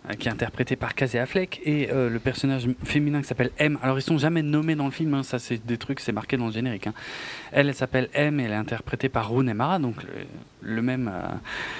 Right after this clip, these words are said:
les mêmes acteurs que le, le film qu'il avait fait remarquer en deux mille treize. Euh, donc ils vivent en couple et puis le, l'homme, euh, va, euh, décéder, euh, malheureusement, euh, assez rapidement dans cette histoire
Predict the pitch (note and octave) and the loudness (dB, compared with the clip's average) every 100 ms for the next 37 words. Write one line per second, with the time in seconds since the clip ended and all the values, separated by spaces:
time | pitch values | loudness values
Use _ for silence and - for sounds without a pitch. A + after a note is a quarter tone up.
0 | - - - - C3 D#3+ D3+ C#3 C3+ - | -10 -8 -8 4 8 8 6 2 -2 2
1 | D#3 D3+ - B2+ A2+ G#2+ G2+ G2+ G2+ G2+ | 2 2 2 4 4 2 2 2 2 2
2 | G2+ C3 B2 A2+ G#2+ - A#2 A#2 - A#2+ | 0 0 2 2 0 0 0 0 0 0
3 | A#2 A2 A#2+ - F3+ - - - - - | 2 2 0 2 2 0 -10 -8 -6 -6
4 | - - B2 A#2+ A#2+ A#2 A2+ A2 A2 G#2+ | -8 2 4 4 4 2 2 2 2 2
5 | G#2+ G#2+ C#3+ D#3+ E3 F#3 D3+ G3 D#3+ C#3 | 2 4 4 4 0 0 2 4 4 2
6 | - G#3 A3 D#3 D3 B2+ E3+ E3+ C#3 B2+ | 2 2 2 0 0 2 4 4 4 4
7 | A#2+ A#2+ B2+ D#3+ E3 A#2 - G2 G#2 G#2 | 4 4 4 4 2 -2 -4 -4 0 2
8 | G2+ F#2+ G2 A2+ A2+ B2+ C3 A#2 G2 F#2+ | 2 0 0 2 4 4 4 2 2 0
9 | F#2+ G2+ C#3 C#3 C3+ B2 C#3 D3 A#2+ F#2 | 0 2 2 2 0 2 2 2 0 0
10 | E2 F2 F2 F#2 G#2 G2+ G#2 B2+ C3 G#2+ | -2 -2 -4 0 0 0 0 0 0 0
11 | F2 - G#2 A2 B2+ A#2 A2 A#2+ A#2+ B2+ | -2 -4 -4 -4 -4 -4 -4 -2 -2 -2
12 | G#2 - - C3 C#3 | -4 -8 -6 -2 -4